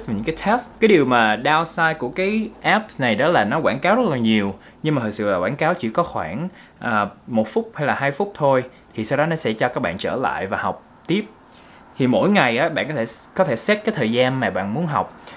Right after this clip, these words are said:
à, năm phút, mười phút, mười lăm phút. Thì Hào chỉ set là năm phút thôi, nhưng thật sự bữa giờ Hào rất là rảnh nên một ngày Hào học khoảng ba mươi phút và học rất là nhiều từ vựng. Và nó rất là vui và phong phú. Có thể đây là một cái điều mà bạn muốn làm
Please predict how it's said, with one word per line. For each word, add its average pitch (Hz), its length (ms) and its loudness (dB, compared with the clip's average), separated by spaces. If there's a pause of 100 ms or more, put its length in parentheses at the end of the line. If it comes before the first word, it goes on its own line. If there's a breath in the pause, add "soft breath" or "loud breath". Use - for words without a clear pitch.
(100)
à, 101 260 0
năm 151 200 2
phút, 277 340 0
mười 120 220 2
phút, - 260 -2
mười 113 140 2
lăm 127 200 2
phút. 233 180 0 (680 loud breath)
Thì 127 60 -2
Hào 117 140 2
chỉ 117 160 -6
set 208 180 0
là 123 180 2
năm 135 260 0
phút 214 180 -2
thôi, 156 120 2
nhưng 131 100 -2
thật 113 120 -2
sự 104 120 -4
bữa 104 120 -2
giờ 123 240 0 (220 loud breath)
Hào 104 160 -2
rất 160 160 -2
là 123 80 0
rảnh 98 380 0
nên 147 220 2 (280 loud breath)
một 110 100 -2
ngày 117 180 2
Hào 110 100 0
học 104 280 -4
khoảng 113 300 -6
ba 147 140 6
mươi 147 140 0
phút 226 260 -2 (300 loud breath)
và 131 100 -2
học 113 200 0
rất 160 120 2
là 196 60 2
nhiều 131 180 2
từ 107 120 0
vựng. 92 300 -2 (300 loud breath)
Và 104 140 2 (120)
nó 190 80 2
rất 214 180 0
là 127 80 2 (100)
vui 180 300 6
và 139 100 2
phong 151 280 0
phú. 180 420 2
Có 233 80 6
thể 139 280 -2
đây 156 140 0
là 147 100 2
một 117 240 -4
cái 185 240 2
điều 127 220 0
mà 110 80 0
bạn 101 220 -4
muốn 185 160 2
làm 117 240 2